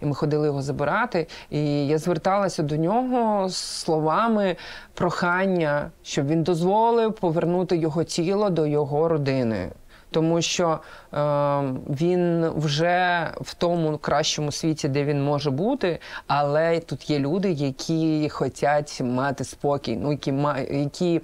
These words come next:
заслуговують на спокій, заслуговують, щоб поховати свою там дитину, чоловіка, я не знаю, його сім'ю. І от я зверталася до його душі, і щоб він допоміг моїм побратимам зробити цю роботу, повернути його тіло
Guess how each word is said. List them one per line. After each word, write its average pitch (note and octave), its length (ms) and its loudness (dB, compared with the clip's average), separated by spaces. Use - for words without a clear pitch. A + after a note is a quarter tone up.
заслуговують D3+ 720 0
на C3 60 -2
спокій, - 460 -2
заслуговують, C#3+ 640 -2
щоб C3 240 -4
поховати C#3+ 540 0
свою A#2 300 -4
там - 220 -4
дитину, C#3 600 0
чоловіка, C#3 720 0
я B2 140 0
не B2+ 120 -2
знаю, B2 360 -2
його A#2 220 -2
сім'ю. A2 460 -2
І D#3+ 120 2
от D#3+ 140 0
я A3+ 220 2
зверталася G3 680 -2
до D#3 520 2
його C#3+ 260 0
душі, F3 520 -2
і - 80 -2
щоб D3+ 320 0
він D#3+ 340 2
допоміг D3 760 0
моїм D3 420 0
побратимам C#3+ 1040 0
зробити D#3+ 600 0
цю E3 260 2
роботу, E3 520 2
повернути E3 720 0
його C#3+ 380 2
тіло A3 580 0